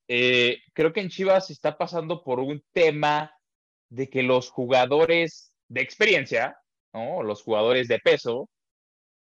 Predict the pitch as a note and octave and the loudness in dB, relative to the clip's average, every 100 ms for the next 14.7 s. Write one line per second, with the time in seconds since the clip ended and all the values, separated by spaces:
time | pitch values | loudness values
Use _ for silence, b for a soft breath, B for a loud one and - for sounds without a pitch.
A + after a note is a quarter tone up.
0 | _ _ - A#2+ A#2 A2+ A2+ - A#2+ C3 | _ _ -14 -8 -6 -6 -8 -12 -6 -6
1 | - E3 G#3+ E3 - C3+ F#3 D3 A#2+ A2 | 0 2 2 -2 0 2 2 0 -4 -4
2 | - B2 C#3 D3 D3+ - C#3+ D3 E3 D3 | -10 -6 0 0 0 -6 -4 -4 -4 0
3 | D3+ D#3+ B2 - C#3 D3 B2 A2+ - A2+ | 2 2 0 0 0 0 -4 -4 -6 -8
4 | A2 A2 A2 A2+ A#2+ A#2 - A2+ A#2 G#2+ | -4 -2 0 0 0 0 -6 -6 -2 -2
5 | G#2+ G#2+ F#2 G2+ G2 G2 F#2+ G2 G2 - | -2 -8 -8 -8 -4 -4 -4 -6 -8 -10
6 | - B2 B2+ C#3 B2 C3+ - _ _ _ | -4 0 4 2 2 -2 -2 _ _ _
7 | _ _ _ _ _ - C#3+ D3 C#3 B2+ | _ _ _ _ _ 0 2 4 2 2
8 | C3 B2 A#2+ - A#2 _ _ A#2 A2+ A2 | -2 0 -2 -4 -16 _ _ -2 0 0
9 | - _ - G#2+ F#2+ F#2+ F#2+ - C3+ B2+ | -4 _ -2 -2 -2 -8 -8 0 2 4
10 | A#2 A#2+ _ _ - G#2 G2 G2 F2+ A2 | 0 -2 _ _ -8 -6 -4 -6 -2 0
11 | A2+ A2+ - G#2 F#2+ F#2 F2+ _ _ _ | 0 -2 -2 0 0 0 -4 _ _ _
12 | _ _ - G#2 G2+ G2+ G2 F#2+ G2 G2 | _ _ -8 -6 -4 -4 -4 -6 -6 -4
13 | G#2 A#2 A#2 A2+ G#2+ A2+ A2 A2 A2+ G#2+ | -6 -4 -6 -6 -2 0 0 -4 -4 -4
14 | - G2+ B2 B2 A#2 A#2 _ | -6 -4 -2 -2 -2 -4 _